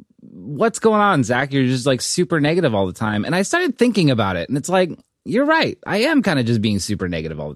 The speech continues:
time. I'm kinda just complaining all the time about Apple. And it's like, it's kind of a waste of energy, and it's not really taking the full picture into account. I, I think,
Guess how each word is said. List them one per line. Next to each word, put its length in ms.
time. 300
I'm 200
kinda 280
just 260
complaining 760
all 280
the 80
time 480
about 280
Apple. 400
And 100
it's 140
like, 260
it's 120
kind 180
of 80
a 60
waste 340
of 100
energy, 560
and 180
it's 180
not 360
really 360
taking 340
the 80
full 220
picture 320
into 180
account. 460
I, 320
I 40
think, 340